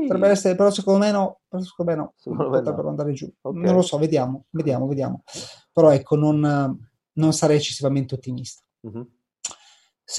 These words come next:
Speaker 1: Secondo parentesi, e questo è un tema molto interessante, si, ne, se ne discute tantissimo.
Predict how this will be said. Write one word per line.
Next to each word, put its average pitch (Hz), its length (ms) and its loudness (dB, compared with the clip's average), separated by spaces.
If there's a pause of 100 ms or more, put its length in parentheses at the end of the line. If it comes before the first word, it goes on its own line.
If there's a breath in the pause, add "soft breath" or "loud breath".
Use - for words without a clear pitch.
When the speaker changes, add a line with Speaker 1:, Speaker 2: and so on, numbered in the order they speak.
(100)
Speaker 1:
Secondo 208 1300 6 (120)
parentesi, 131 840 4
e 175 140 -8
questo 220 240 -2
è - 40 4
un 170 60 -2
tema 151 680 2
molto 180 320 -2
interessante, 156 800 0
si, 147 180 -8
ne, 151 100 -4
se 147 140 -6
ne 143 80 -4
discute 131 440 -8
tantissimo. 135 1160 -6